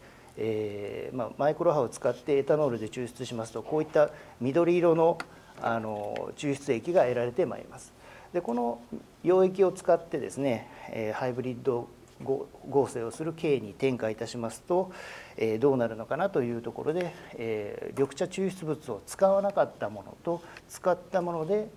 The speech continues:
えー、ハイブリッドを合成しました。そうしますと、緑茶抽出物を使わなかった場合は従来と同じように透明な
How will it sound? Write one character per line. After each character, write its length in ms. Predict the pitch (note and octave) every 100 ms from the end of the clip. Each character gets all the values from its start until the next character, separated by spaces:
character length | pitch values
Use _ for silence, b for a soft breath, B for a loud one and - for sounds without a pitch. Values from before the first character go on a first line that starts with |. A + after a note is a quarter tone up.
| -
え 180 | A2+ G#2
ー、 20 |
ハ 100 | -
イ 40 | A#2
ブ 80 |
リ 100 | A2+
ッ 40 | A2
ド 100 | -
を 80 | - -
合 120 | A#2+
成 120 | B2
し 100 | C3
ま 100 | B2
し 60 | A2+
た。 80 | - - B B B
そ 140 | - F#3+
う 60 |
し 80 | F#3+
ま 140 | G#3+ G#3
す 100 | -
と、 300 | C#3+ A#2 - -
緑 300 | D#3 F#3 -
茶 100 | A#3
抽 200 | B3 A#3
出 120 | B3
物 260 | G3+ -
を 240 | D3+ B2+ A#2 -
使 240 | - E3+
わ 80 | F3
な 80 | F#3
か 120 | F3+
っ 80 | C3+
た 100 | A#2+
場 100 | A#2
合 100 | A2
は 120 | G2+
従 180 | A2 D#3
来 180 | D3+ G#2+
と 160 | A2
同 140 | A2+ A#2
じ 80 | A2+
よ 80 |
う 20 | G#2+
に 100 | G2+
透 200 | D#3+ E3+
明 220 | E3+ E3
な 300 | D#3 D3+ -